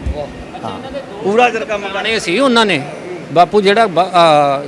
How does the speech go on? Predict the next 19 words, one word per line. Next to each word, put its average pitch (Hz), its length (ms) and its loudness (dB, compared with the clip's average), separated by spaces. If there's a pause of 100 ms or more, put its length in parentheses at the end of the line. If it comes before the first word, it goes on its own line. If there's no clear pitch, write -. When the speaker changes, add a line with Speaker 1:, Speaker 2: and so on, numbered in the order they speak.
(100)
Speaker 2:
ਕਹੀ 180 200 0
ਚਲਾਈ 190 300 2
ਜਾਂਦਾ, 175 400 0
ਇਹਨਾਂ 208 260 0
ਦੇ 247 80 4
ਦੋ 190 220 2
ਸਟੰਟ 233 320 0
ਪੈਣੇ 208 380 4
ਸੀਗੇ। 147 320 -2 (720)
ਇਹਨਾਂ 220 140 0
ਨੂੰ 233 100 -2
ਕਹਿ 208 160 4
ਰਹੇ 233 80 6
ਸੀ 240 100 -2
ਵੀ 233 100 -2
ਦੋ 208 180 2
ਸਟੰਟ 233 260 -4
ਹੋਰ 220 240 6
ਪਵਾਓ, 202 440 0